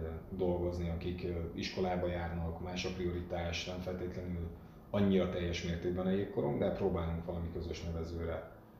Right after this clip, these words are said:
jutni, és egy olyan kultúrát behozni ebbe a, ebbe a történetbe, ami, ami sikerorientált, és ami abba az irányba viszi őket, hogy azt érezzék, hogy foglalkozva van velük, és hogy jó értelemben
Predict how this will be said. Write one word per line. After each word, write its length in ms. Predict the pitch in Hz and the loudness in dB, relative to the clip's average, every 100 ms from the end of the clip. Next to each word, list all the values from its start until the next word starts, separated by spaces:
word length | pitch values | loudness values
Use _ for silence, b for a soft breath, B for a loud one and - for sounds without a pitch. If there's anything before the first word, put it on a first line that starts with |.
| - | -8
jutni, 280 | 92 92 101 | -4 -2 2
és 280 | 92 87 - | 2 2 0
egy 180 | 85 87 | 0 2
olyan 320 | 87 82 82 - - B B B B | 2 2 0 -4 -12 B B B B
kultúrát 580 | - 98 92 87 85 85 | 0 2 4 2 2 2
behozni 440 | 90 85 82 85 | 2 2 0 0
ebbe 200 | 85 82 | 0 0
a, 260 | 82 85 82 - | 0 0 -2 -6
ebbe 220 | 82 82 82 | -6 -4 -2
a 120 | 78 | -2
történetbe, 600 | 92 90 92 92 87 87 | 0 0 0 -2 0 0
ami, 380 | 87 85 82 80 | 0 0 -2 -2
ami 180 | 87 85 | -4 -4
sikerorientált, 920 | 87 85 85 87 85 85 85 87 - | -4 -4 -4 -4 -4 -4 -2 -2 -2
és 220 | 85 - | -4 -4
ami 180 | 82 82 - | -4 -4 -8
abba 240 | - 85 82 | -8 -4 -2
az 120 | 80 | -2
irányba 360 | 87 78 80 80 | -4 -4 -4 -6
viszi 280 | - 85 | -8 -6
őket, 320 | 82 - 82 - | -6 -4 -4 -4
hogy 260 | 85 82 - B B B | -4 -6 -10 B B B
azt 220 | 92 92 | -6 -4
érezzék, 460 | 87 82 82 82 - | -2 -2 -2 -4 -4
hogy 120 | 85 80 - - | -6 -6 -10 -6
foglalkozva 640 | 101 95 90 95 85 87 | 0 2 2 2 -2 -2
van 160 | 85 85 | -2 0
velük, 280 | 82 80 - | 0 -2 -4
és 200 | 82 - | -6 -4
hogy 200 | 85 82 - B B B B B B B | -4 -6 -12 B B B B B B B
jó 200 | 98 92 | 2 6
értelemben 760 | 90 87 90 87 85 85 82 - | 6 6 4 4 6 4 2 -2